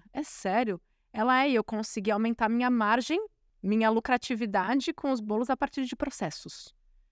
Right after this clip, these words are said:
Explica pra gente a importância deles e o, o,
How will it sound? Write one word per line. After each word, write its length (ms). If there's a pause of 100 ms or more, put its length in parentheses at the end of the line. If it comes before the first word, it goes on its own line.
(320)
Explica 480
pra 200
gente 360
a 40
importância 640
deles 360
e 120
o, 80
o, 340